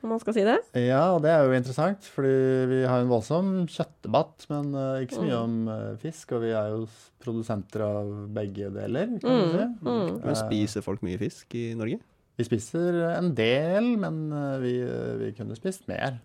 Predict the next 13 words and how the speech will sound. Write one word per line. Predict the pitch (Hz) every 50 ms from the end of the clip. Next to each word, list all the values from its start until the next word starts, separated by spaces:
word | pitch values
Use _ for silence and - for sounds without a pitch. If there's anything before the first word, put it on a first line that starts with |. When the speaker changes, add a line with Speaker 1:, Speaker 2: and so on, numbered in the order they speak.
| _ _ _ _ - 170
Speaker 3:
Ja. | - 107 104
Speaker 2:
Generelt | - 147 135 123 120 139 135
så | - 139
sier | 123 131 117
vi | 104
at | 104 101 - -
vi, | 110
eh, | 110 107 104 101 101 101 101 101 104 104 101
har | 104 117
litt | 113 107 101 -
å | 107 104 104 104 104 101
gå | 98 117 -
på. | - 110 113